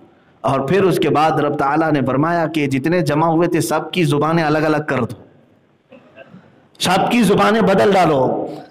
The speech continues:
तो सबकी जुबानें फरिश्तों ने बदल डाल। ये क्या कह रहा है उसे समझ में नहीं आ रहा, वो क्या कह रहा है इसको समझ में नहीं आ रहा।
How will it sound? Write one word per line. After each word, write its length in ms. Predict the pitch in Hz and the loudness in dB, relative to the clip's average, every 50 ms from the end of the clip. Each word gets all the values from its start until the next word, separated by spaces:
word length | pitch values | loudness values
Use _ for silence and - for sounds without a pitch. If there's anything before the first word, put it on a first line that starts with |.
| - - _ _ _ _ _ _ _ | -20 -20 _ _ _ _ _ _ _
तो 80 | 160 156 | -4 -2
सबकी 480 | - - 240 240 240 - - 240 226 | 0 0 0 0 0 0 0 0 2
जुबानें 500 | 185 170 185 170 180 185 190 190 185 160 156 | 2 2 2 2 2 2 2 2 0 2 2
फरिश्तों 360 | 160 165 165 160 165 180 180 | 2 2 2 2 0 0 0
ने 80 | 175 147 | 0 2
बदल 340 | 131 156 165 190 180 165 151 | 0 2 2 2 2 2 2
डाल। 200 | 139 127 113 - - - - - - - - - - _ _ _ - | 0 0 -2 -4 -6 -8 -10 -14 -16 -16 -20 -20 -20 _ _ _ -2
ये 180 | 113 135 156 151 | 0 0 0 0
क्या 220 | - 202 196 196 | 0 0 0 0
कह 180 | 196 202 196 196 | 0 0 0 0
रहा 100 | 196 190 | 2 2
है 60 | 175 | 2
उसे 180 | 165 - 196 | 2 2 0
समझ 260 | 190 - 185 190 180 180 | 0 0 0 0 2 2
में 80 | 185 180 | 2 2
नहीं 100 | 180 175 | 0 0
आ 120 | 170 165 | 0 0
रहा, 100 | 170 170 | 0 0
वो 140 | 165 160 160 | 0 0 2
क्या 160 | 165 170 160 | 2 0 0
कह 160 | 160 156 151 | 0 0 0
रहा 80 | 151 156 | 0 0
है 60 | 143 | 0
इसको 200 | 135 143 151 151 | -2 -2 -2 -2
समझ 280 | 131 135 127 131 120 117 | -2 0 0 0 0 0
में 120 | 113 110 | 0 -2
नहीं 100 | 107 107 | -2 -6
आ 140 | - - - - - | -10 -16 -20 -20 -20
रहा। 160 | - - | -20 -20